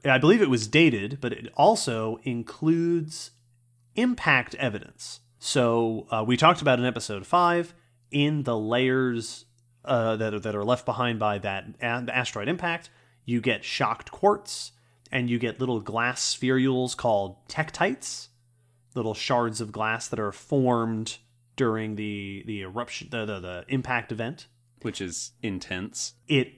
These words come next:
Speaker 1: also preserves this thick deposit with fish and sharks and plants, and, and there's burrows in there. So it is this sort of near-shore water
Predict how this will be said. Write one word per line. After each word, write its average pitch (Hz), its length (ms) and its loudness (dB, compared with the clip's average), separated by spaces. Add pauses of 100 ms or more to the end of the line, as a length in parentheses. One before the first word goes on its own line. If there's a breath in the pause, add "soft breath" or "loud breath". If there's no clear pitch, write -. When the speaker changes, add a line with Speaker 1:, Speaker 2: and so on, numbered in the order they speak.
(120)
Speaker 1:
also 156 720 2
preserves 120 760 -2
this 107 240 -6
thick - 520 -2
deposit 131 720 2 (480)
with 165 600 6 (200)
fish - 680 2
and 107 260 -4
sharks 160 640 4
and 98 160 -8
plants, 143 760 -2
and, 101 320 -8
and 95 180 -10
there's 90 220 -12
burrows 131 640 6
in 120 120 0
there. 110 480 -6 (320 soft breath)
So 117 280 0
it 117 80 0
is 110 160 0
this 107 180 -4
sort 123 300 0
of 101 320 -6 (200)
near-shore 135 1300 4 (680)
water 123 800 4